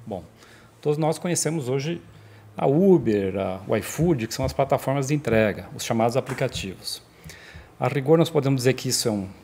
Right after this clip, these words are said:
é um trabalho viabilizado por uma tecnologia, mas nós também podemos identificar que esse trabalho é uma continuidade do que já existia, que sofreu alguma mudança com a tecnologia.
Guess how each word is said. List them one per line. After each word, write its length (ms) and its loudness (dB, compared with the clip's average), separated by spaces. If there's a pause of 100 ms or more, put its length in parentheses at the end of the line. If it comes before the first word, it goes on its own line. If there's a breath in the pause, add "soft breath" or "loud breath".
(240)
é 40 -4
um 40 -4
trabalho 560 2 (320)
viabilizado 540 4
por 80 -4
uma 100 2
tecnologia, 760 -2 (720 loud breath)
mas 140 0
nós 120 2
também 280 4
podemos 420 4
identificar 560 2
que 160 -4
esse 160 2
trabalho 720 6
é 80 4
uma 160 6
continuidade 720 4
do 40 -6
que 80 -8
já 140 2
existia, 540 0 (760)
que 240 -2
sofreu 420 0
alguma 300 2
mudança 480 6
com 140 -2
a 20 -2
tecnologia. 580 -4